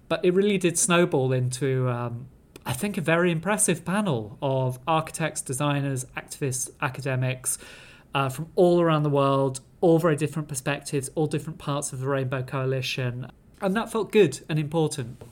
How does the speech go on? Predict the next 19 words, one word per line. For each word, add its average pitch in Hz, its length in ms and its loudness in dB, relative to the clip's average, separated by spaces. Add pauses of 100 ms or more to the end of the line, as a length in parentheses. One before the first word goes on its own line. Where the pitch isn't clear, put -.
(160)
It 185 140 -2
was 175 200 -2
really 196 300 2
nice 190 300 -2
to 156 80 -6
have 143 160 -4
a 139 40 -6
panel 135 360 -4
where 123 320 -4
L 143 80 -6
G 131 160 -10
B 143 100 -10
T 135 160 -12
Q 131 200 -10
plus 170 360 -10
people 139 520 -4
were 127 340 -2
involved, 127 680 -4
uh, - 220 -14